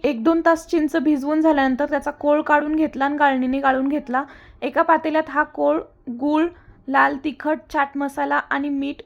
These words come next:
मिक्स करून गॅसवरती हे पातेलं ठेवून चटणी घट्ट होईपर्यंत शिजवून घेतली. पुदिना चटणी बनवली, पुदिन्याची पानं, थोडासा लिंबाचा रस, हिरवी मिरची, मीठ, आलं आणि लसूण पाणी घालून वाटून घेतलं. अगदी सोपी रेसिपी आहे चटणी बनवण्याची.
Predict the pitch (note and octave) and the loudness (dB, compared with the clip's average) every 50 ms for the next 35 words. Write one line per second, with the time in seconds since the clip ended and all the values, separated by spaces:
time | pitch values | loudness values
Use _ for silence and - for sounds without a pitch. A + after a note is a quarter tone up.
0 | _ _ - C4 C#4+ D4 - - - - D#4 C#4+ C#4+ D4 C#4+ C#4+ B3 D4 C#4 D4+ | _ _ -10 -8 -8 -8 -10 -14 -8 -4 -4 -2 -2 -4 -4 -4 0 0 0 0
1 | D4+ - D#4+ E4 D#4+ D#4+ D#4+ E4 D#4+ D#4 D#4+ D#4 D#4 D4 - - D4 C#4+ D4+ D4+ | -2 -2 -2 0 0 0 -2 -4 -2 -2 -2 -2 -2 -4 -4 -4 -6 -8 -6 -6
2 | D4+ D4 C#4 D4 D#4+ D#4+ - - - D#4 C#4+ A#3 C4+ C#4 D4 C4 D4+ D4 C#4+ - | -6 -6 -6 -6 -6 -8 -12 -10 -8 -6 -6 -6 -6 -6 -4 -4 -4 -4 -4 -6
3 | - D4 C#4+ C4+ C4 A#3+ B3+ C4 D4 E4 D#4+ - D#4 C#4+ B3 B3+ C4+ C4+ C#4 C#4 | -6 -4 -4 -4 -4 -6 -6 -6 -6 -8 -8 -8 -8 -8 -6 -6 -6 -4 -4 -4
4 | C#4+ A#3 - A#3+ C4+ D#4 - - _ _ _ _ - E4 D#4+ A#3+ D#4 D4+ D4+ D#4+ | -6 -8 -8 -10 -10 -10 -12 -16 _ _ _ _ -6 -4 -4 -2 -2 -2 -2 -2
5 | D#4 E4+ D#4 D#4 D#4+ D#4+ D#4+ D4 D#4 D4+ C#4+ C#4 C4+ C#4 D4+ D#4 D#4 C#4 C4+ C4+ | -2 -2 -2 -2 -4 -4 -4 -2 -2 -2 -2 -2 -4 -4 -6 -6 -6 -4 -4 -4
6 | C4+ C4 C4+ C4+ C#4+ C4+ C#4+ C4+ C4+ C4 C#4 D#4 - D#4+ D4+ C#4+ D4 D4 D#4 D4+ | -4 -4 -6 -8 -8 -4 -2 -2 -2 -2 -4 -4 -4 -4 -2 -2 -4 -4 -4 -4
7 | D4 D4 C#4 C4+ C4+ C4 C4 C#4+ C4+ C4 C4+ C#4+ F#4 - - _ _ _ _ _ | -4 -4 -2 -2 -2 -2 -2 -4 -4 -4 -4 -4 -6 -6 -12 _ _ _ _ _
8 | _ _ _ - D4 D4+ D4+ D4 D4+ D#4+ E4 E4+ E4+ E4 - - - E4 E4 D#4+ | _ _ _ 0 2 2 4 4 2 2 0 0 -2 -4 -6 -4 -2 0 2 2
9 | D#4 C#4+ C#4+ C#4+ D4+ D4 - - - - C#4 C4 B3 C4+ C#4+ - - - C#4 C#4 | 4 4 4 4 2 0 -4 -6 -2 0 0 2 2 2 0 0 0 0 2 2
10 | D4 C#4+ C#4 C4 C4 C4 - C#4+ D4 F#4 G4+ - _ - - C#4+ C4+ B3 C4+ C#4 | 2 2 2 2 0 0 -2 -2 -2 -2 -4 -10 _ 0 2 2 2 2 0 0
11 | D4 C#4+ C4+ C#4+ D4 E4 D4 B3+ A#3+ - - C4+ C#4 C#4 C#4+ C#4 C4+ - A3+ B3 | 0 0 0 0 0 0 0 0 0 0 -2 -2 0 0 0 -2 -4 -6 -8 -10
12 | C#4+ - _ _ _ _ _ _ _ _ _ _ _ _ _ _ _ _ _ - | -10 -10 _ _ _ _ _ _ _ _ _ _ _ _ _ _ _ _ _ -6
13 | C4+ A#3 A3+ A3 D#4+ E4 E4 F4+ E4 D#4+ - _ _ - E4+ E4+ E4+ E4+ E4 - | -6 -6 -2 -2 -2 -2 -2 -2 -6 -6 -8 _ _ -2 -2 -2 -2 -2 -4 -4
14 | E4 D#4+ E4 E4 D#4+ D#4+ D4+ D#4+ D#4+ E4 D#4 D#4 D4+ D4+ D4+ D#4 D4+ D4 D4 D4 | -4 -4 -2 0 0 0 0 -2 -2 -2 -4 -4 -4 -4 -4 -2 -2 -2 -2 -2
15 | D4 C#4+ C4 - D4 | -2 -4 -4 -6 -8